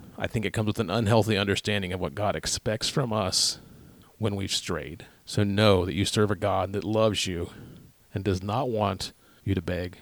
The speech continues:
does not want you to have shame, does not want you to have regret, does not want you to grovel for your position back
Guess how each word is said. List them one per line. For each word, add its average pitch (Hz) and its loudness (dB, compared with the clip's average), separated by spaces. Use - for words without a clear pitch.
does - -2
not 113 2
want 113 4
you 107 4
to - 0
have 95 -4
shame, 98 -2
does 95 -4
not 117 0
want 147 4
you 147 4
to 113 6
have 107 4
regret, 101 -2
does 107 -6
not 120 -2
want 135 0
you 139 4
to 120 4
grovel 113 4
for 104 -2
your 104 0
position 107 -4
back 90 -6